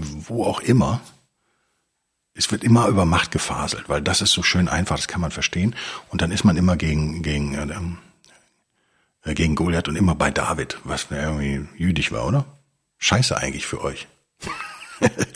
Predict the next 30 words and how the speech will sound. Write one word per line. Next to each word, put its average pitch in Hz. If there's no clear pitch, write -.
Ähm, 85
ihr, 90
ihr 87
wisst -
ja, 80
ich 73
läster 82
immer 80
über 71
Robin 71
Hood. -
Ich 87
läster 92
natürlich 80
nicht 87
über 71
Robin 69
Hood, 98
sondern 80
über 73
die 71
Leute, 73
die 69
dieses 67
Märchen 71
falsch -
verstehen. -
Nämlich 71
Robin 80
Hood 104